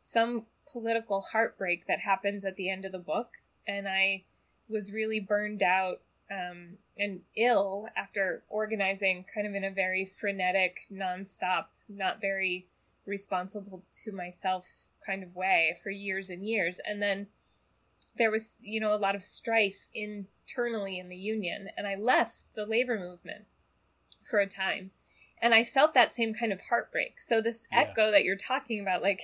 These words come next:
Speaker 1: <laughs> I, it, it's a real echo in my life. There was sort of a second heartbreak that happened. And it took me a couple of years to even consider writing about it. I thought,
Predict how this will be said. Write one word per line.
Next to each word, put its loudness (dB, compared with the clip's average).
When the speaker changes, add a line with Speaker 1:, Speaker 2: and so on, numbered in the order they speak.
Speaker 1:
<laughs> -6
I, 4
it, 4
it's -2
a 4
real 4
echo 2
in -8
my -2
life. 0
There 0
was -4
sort -2
of -6
a -2
second -2
heartbreak 0
that 2
happened. -6
And 0
it 2
took -6
me 0
a -10
couple 2
of -2
years 0
to -8
even -6
consider 0
writing 4
about -2
it. -4
I 4
thought, 4